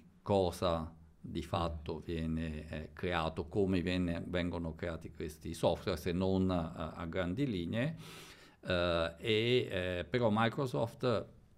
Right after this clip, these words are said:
eh, per, diciamo, eh, sfruttare al meglio,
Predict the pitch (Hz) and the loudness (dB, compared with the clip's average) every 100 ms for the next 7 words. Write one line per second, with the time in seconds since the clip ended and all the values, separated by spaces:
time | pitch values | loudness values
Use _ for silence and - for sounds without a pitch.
0 | _ _ - 87 - - - - - - | _ _ -10 -10 -10 -16 -20 -20 -20 -20
1 | - 92 90 - - - - - - 85 | -6 -4 -4 -8 -20 -20 -20 -6 -2 0
2 | 82 - 87 80 78 78 - - - - | -2 -4 -4 -4 -4 -8 -10 -12 -16 -20
3 | - - 98 - 117 110 104 104 113 104 | -16 -2 -2 4 8 8 8 8 8 8
4 | 95 92 82 82 | 6 6 4 -2